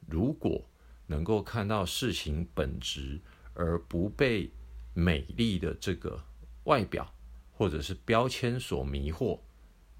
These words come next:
而能够真的辨识出来，在很多事情本质上面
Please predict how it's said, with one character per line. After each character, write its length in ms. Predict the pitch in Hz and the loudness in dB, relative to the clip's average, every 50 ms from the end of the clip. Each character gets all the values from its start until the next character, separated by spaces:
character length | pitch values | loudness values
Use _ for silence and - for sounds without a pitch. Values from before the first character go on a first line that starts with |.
| - _ _ - - - - - - - - - - - - - - - - - - - - - - - - | -20 _ _ -20 -20 -20 -20 -20 -20 -20 -20 -20 -20 -20 -20 -20 -20 -20 -20 -20 -20 -20 -20 -20 -20 -4 2
而 140 | 92 92 101 | 2 4 4
能 200 | 101 95 101 110 | 4 2 2 2
够 160 | 123 117 110 | 2 2 0
真 300 | 98 - - 131 123 123 | 0 0 2 2 2 4
的 140 | 117 92 - | 4 2 2
辨 340 | - - 143 139 117 98 | 2 2 2 2 4 2
识 280 | 92 - - 117 113 101 | 2 0 0 -2 -2 -4
出 300 | 92 - - 104 98 98 | -4 -4 -2 0 0 2
来， 340 | 87 71 67 67 - 82 - - - _ - - - - - - - - | 2 2 0 -2 -4 -8 -10 -14 -18 _ -20 -20 -20 -20 -20 -20 -20 -18
在 300 | - - 107 98 92 87 | -4 0 2 2 2 2
很 360 | 82 - - 69 67 69 67 - | 0 0 -2 -2 -2 -4 -4 -4
多 260 | - 101 101 98 98 | 0 2 2 2 2
事 220 | - - - 101 | 0 0 -2 -2
情 240 | - - 78 78 76 - | 0 0 -2 -2 -2 -4
本 160 | - 69 64 | -4 -4 -4
质 240 | 64 - - 73 73 | -4 -4 -6 -6 -4
上 360 | 76 - 107 92 82 82 78 | 0 2 2 2 2 2 2
面 280 | 85 90 87 78 76 | 4 4 2 2 0